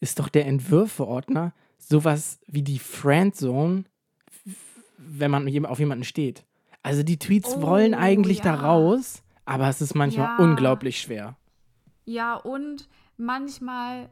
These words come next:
Speaker 2: der Entwürfe-Ordner ist eigentlich wie so Dating, weißt du? Es ist quasi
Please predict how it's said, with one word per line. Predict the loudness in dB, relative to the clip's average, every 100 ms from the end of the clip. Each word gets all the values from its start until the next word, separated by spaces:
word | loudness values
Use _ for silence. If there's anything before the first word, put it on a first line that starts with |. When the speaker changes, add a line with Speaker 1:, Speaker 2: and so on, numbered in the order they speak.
| _ _ _ _ -20 -20 _ -18 -6
Speaker 2:
der | -2
Entwürfe-Ordner | -2 -2 0 -2 -4 -8 -6 -8 -8 -10
ist | -10 -6
eigentlich | -6 -4 -8 -8 -6
wie | -6
so | -6
Dating, | -8 -6 -6 -6 -8 -10 -12 -12 -16 -20 _
weißt | -8 -6 -8
du? | -10
Es | -10 -10
ist | -12 -14 _ _
quasi | -6 -4 -4 -6 -8